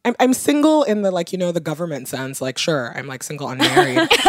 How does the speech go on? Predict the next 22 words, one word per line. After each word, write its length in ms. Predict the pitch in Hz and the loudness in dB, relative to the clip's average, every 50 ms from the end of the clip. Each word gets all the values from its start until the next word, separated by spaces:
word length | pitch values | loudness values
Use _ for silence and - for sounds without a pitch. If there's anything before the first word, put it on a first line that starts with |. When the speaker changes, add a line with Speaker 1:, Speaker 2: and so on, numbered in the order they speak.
| - - - 330 | 4 4 4 4
Speaker 1:
Um, 420 | 294 - - 285 285 180 160 170 262 | 4 4 4 2 2 2 2 0 -2
I 200 | 240 180 202 190 | 0 2 2 2
think, 1700 | 185 - 190 180 - - - 254 240 - - - - - - 202 214 - - 285 269 - 262 269 254 - - - - 262 - - - - | 2 2 0 -2 -2 -4 -6 -6 -6 -6 -8 -12 -14 -14 -12 -12 -10 -4 -4 -2 -2 -2 -2 -4 -4 -6 -10 -12 -12 -12 -12 -12 -8 -4
you 100 | 214 220 | -2 0
know, 160 | 214 214 196 | 0 2 2
like, 200 | 180 175 180 - | 2 0 0 0
in, 240 | 196 202 202 196 - | -2 -2 -2 0 0
as 160 | 202 196 185 | 0 0 2
a, 120 | 202 190 - | 0 0 0
in, 300 | - 202 190 196 196 185 - _ | 0 0 0 0 -2 -4 -2 _
in 120 | 202 208 | 0 2
a 60 | 208 202 | 2 2
political 500 | 214 214 185 196 202 208 - 190 170 156 | 4 4 4 4 2 2 2 2 2 2
way, 200 | 147 135 139 139 | 2 0 -2 -2
I 120 | 139 147 | -4 -6
am 240 | 139 - 151 143 156 | -6 -4 -6 -6 -6
single. 460 | - - 139 139 131 120 127 135 - - - - - - _ _ _ - | -4 -6 -4 -4 -4 -4 -4 -6 -8 -12 -20 -20 -20 -20 _ _ _ -4
I 120 | 147 160 165 | -2 -2 -2
think 280 | - 170 156 160 156 | -2 -2 -4 -2 -2
that 240 | 170 160 156 151 - | -2 -2 -2 -2 -2
it's 260 | - 151 147 147 - - | -2 -4 -4 -6 -8 -4
just, 520 | - 151 143 139 139 - - - - - | -2 0 0 0 -2 -4 -6 -10 -14 -16